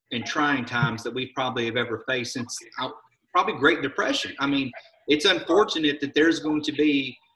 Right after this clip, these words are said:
businesses that are going to close that'll never come back. Uh, there's gonna be budgets that are gonna be severely cut, uh, that we have to be physically responsible with how we spend money, uh, as families and as school districts and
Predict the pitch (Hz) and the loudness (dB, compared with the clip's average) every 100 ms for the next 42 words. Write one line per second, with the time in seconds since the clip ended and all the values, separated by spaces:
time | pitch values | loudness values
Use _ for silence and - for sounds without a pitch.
0 | _ 113 139 156 175 - 170 160 - 143 | _ 2 4 4 0 0 2 2 0 0
1 | 135 127 147 156 156 139 131 127 135 135 | 0 0 -2 -2 -4 -2 -2 -2 -4 -4
2 | 120 117 127 143 143 143 113 107 110 - | -2 -2 0 -2 -2 -2 -4 -6 -8 -14
3 | - 120 113 110 135 127 143 139 135 117 | -16 -12 -10 -6 -4 0 0 0 -2 0
4 | 123 139 156 165 - - 135 131 127 135 | 2 4 2 0 -2 -4 -4 -2 -2 -4
5 | 135 - 127 123 139 156 156 127 120 139 | -4 -6 -4 -2 0 -2 -4 -6 -6 -8
6 | - - _ _ _ - 123 127 127 127 | -12 -20 _ _ _ -4 -2 0 -2 -4
7 | 120 117 127 131 135 135 143 143 - 139 | -4 -2 0 2 2 4 4 2 0 -6
8 | 135 143 143 - 143 131 117 139 143 180 | 0 2 2 0 -2 -2 -4 -2 0 -2
9 | 135 123 123 135 127 - - 139 123 151 | -4 -6 -4 -4 -4 -6 -6 -4 -4 -4
10 | 180 131 131 _ _ _ - 120 123 123 | -6 -10 -14 _ _ _ -4 -2 0 -2
11 | 120 - 131 156 156 156 156 151 131 123 | -4 -2 0 2 2 4 4 2 -4 -2
12 | 120 117 110 - - - 170 175 156 165 | -2 -4 -6 -12 -12 -4 2 4 4 4
13 | - 170 165 - 143 127 | 4 2 2 -2 -4 -4